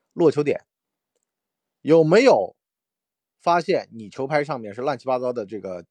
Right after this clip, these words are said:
撞击点？如果乱七八糟的，那你就练得不到位，得加紧练习。落球点必须得是唯一的那个点。所以呢，哈一口气看看自己的落球点到底定不定，另外一方面也看看自己的心绪到底平不平。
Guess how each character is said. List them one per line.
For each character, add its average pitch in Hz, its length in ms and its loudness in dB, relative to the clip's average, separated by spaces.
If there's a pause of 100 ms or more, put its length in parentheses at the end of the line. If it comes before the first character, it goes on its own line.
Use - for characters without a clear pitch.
(140)
撞 117 180 -4
击 107 140 -12
点？ - 220 -8 (280)
如 156 140 0
果 160 80 6
乱 170 120 4
七 156 80 -4
八 160 140 4
糟 151 160 -2
的， 131 160 -8
那 120 120 -10
你 101 120 -16
就 110 80 -8
练 117 180 -8
得 107 60 -14
不 101 80 -16
到 110 140 -2
位， 104 260 -8
得 90 320 -12
加 165 320 4
紧 95 240 -12
练 98 240 -6
习。 - 320 -20 (580)
落 214 220 4
球 185 160 2
点 135 180 0
必 147 140 -8
须 139 180 -12
得 80 200 -8
是 - 200 -10
唯 87 160 -4
一 110 140 -4
的 110 120 -4
那 107 100 -6
个 92 100 -6
点。 - 260 -12 (920)
所 165 120 4
以 175 60 6
呢， 170 100 6
哈 202 240 4
一 196 40 0
口 151 100 -8
气 160 140 -16
看 175 200 -10
看 135 140 -14 (340)
自 196 140 -14
己 143 80 -10
的 117 80 -6
落 190 180 2
球 147 140 -4
点 143 260 -6
到 147 140 -2
底 98 220 -12
定 147 180 -8
不 117 80 -8
定， 135 220 -14 (260)
另 196 180 2
外 160 120 6
一 - 20 6
方 156 160 2
面 143 160 -2
也 101 200 -8
看 160 220 -6
看 120 160 -6
自 139 140 -12
己 98 80 -12
的 87 100 -12
心 156 320 -6
绪 127 200 -8
到 113 120 4
底 87 120 -8
平 110 200 -10
不 135 120 0
平。 107 280 -8